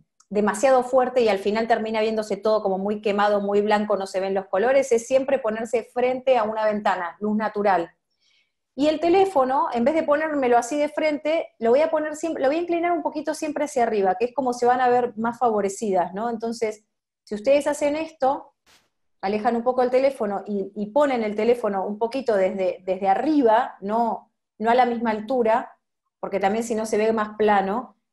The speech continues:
entonces lo inclinan un poco para tener más ángulo, eso también las favorece. Otra cosa, cuando están trabajando con el aro de luz y se quieren hacer una foto, lo importante también es que no tengan mucha luz, eh, ambiente alrededor. Pueden apagar las luces y solamente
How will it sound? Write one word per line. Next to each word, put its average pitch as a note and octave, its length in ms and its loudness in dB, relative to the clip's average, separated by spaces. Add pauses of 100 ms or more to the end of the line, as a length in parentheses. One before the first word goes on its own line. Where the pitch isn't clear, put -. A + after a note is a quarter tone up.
(100)
entonces G#3+ 360 -4
lo G3+ 80 0
inclinan C4 420 -2
un B3+ 100 -4
poco B3+ 260 0
para G3 200 2
tener A3 200 -4
más B3 260 -4
ángulo, B3 420 2
eso B3 200 0
también A#3 480 0 (320)
las F#3+ 220 0
favorece. F#3 720 0 (240)
Otra C#4 300 2
cosa, C#4+ 240 0
cuando A3+ 220 2
están C4+ 180 -4
trabajando C4+ 500 2
con G#3 160 0
el G#3 100 -2
aro A#3 160 4
de A#3 120 4
luz B3 180 -2
y G3 40 -8
se F#3+ 140 -4
quieren A3+ 240 -2
hacer A3+ 260 -2
una A#3 200 0
foto, C4 540 0 (800)
lo G#3 100 -2
importante A3+ 500 2
también C4 300 2
es C#4 120 -4
que A#3+ 100 -4
no A#3+ 140 0
tengan C4 360 0
mucha C#4 360 0
luz, B3+ 440 -4 (140)
eh, F#3 460 2
ambiente G#3 600 0
alrededor. A3 540 0
Pueden B3 240 2
apagar A#3+ 340 4
las A#3+ 160 2
luces C4 320 -2
y G#3 80 -8
solamente A#3+ 800 -2